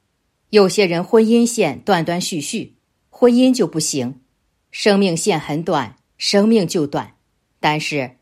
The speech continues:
这些线都会改变的。问：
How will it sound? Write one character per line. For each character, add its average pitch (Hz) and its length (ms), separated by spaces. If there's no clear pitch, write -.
这 269 180
些 151 220
线 143 360
都 185 140
会 180 160
改 123 220
变 170 340
的。 135 160
问： 233 340